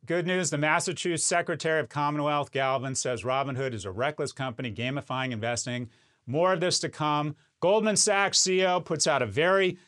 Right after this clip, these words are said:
thoughtful note that the markets are overvalued, it's bad, all this volatility, yet they've decided they're gonna be the lead underwriter for Robinhood. Boss, walk the walk!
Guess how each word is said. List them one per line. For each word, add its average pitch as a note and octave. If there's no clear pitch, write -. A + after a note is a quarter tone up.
thoughtful F#3
note F3+
that C3
the A2+
markets F3+
are F3+
overvalued, E3+
it's G#2
bad, E3
all D#3+
this D#3+
volatility, D#3+
yet D#3
they've F3
decided E3+
they're D3+
gonna D3
be C#3+
the B2
lead D#3+
underwriter E3+
for C3+
Robinhood. D3+
Boss, C#4+
walk D4+
the C#4
walk! B3